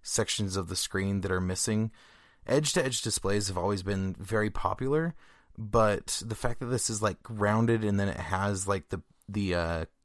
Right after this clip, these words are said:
camera sensor bit in the screen, basically cutting off a bit of the screen, I, I don't know. I, I'm, I'm waiting to see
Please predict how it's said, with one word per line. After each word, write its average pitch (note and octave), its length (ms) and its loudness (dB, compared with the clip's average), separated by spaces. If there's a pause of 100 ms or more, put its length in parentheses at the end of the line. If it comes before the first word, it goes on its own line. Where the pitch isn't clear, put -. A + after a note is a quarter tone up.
(140)
camera G#2+ 440 2
sensor G#2+ 400 0
bit G2+ 260 0 (920)
in A2+ 320 6
the G#2+ 100 4
screen, A2 400 4
basically A2+ 440 2
cutting G2+ 340 2
off G2+ 200 4
a G2+ 40 0
bit G2+ 180 2
of G2 80 2
the F2+ 80 0
screen, A#2+ 420 2 (1600)
I, F3 580 6 (1040)
I E3 100 12
don't F3+ 120 12
know. A2+ 120 8
I, B2 300 8
I'm, C#3 500 6 (800)
I'm B2+ 140 8
waiting F3 600 8
to D#3 140 4
see A2 580 4